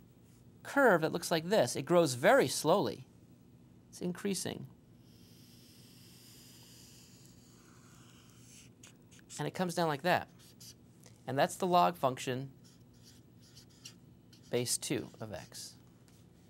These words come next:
Notice, by the way, that if you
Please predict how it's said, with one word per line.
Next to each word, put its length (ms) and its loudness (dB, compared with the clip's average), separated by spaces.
Notice, 300 8
by 200 10
the 100 8
way, 220 10
that 200 6
if 160 0
you 420 4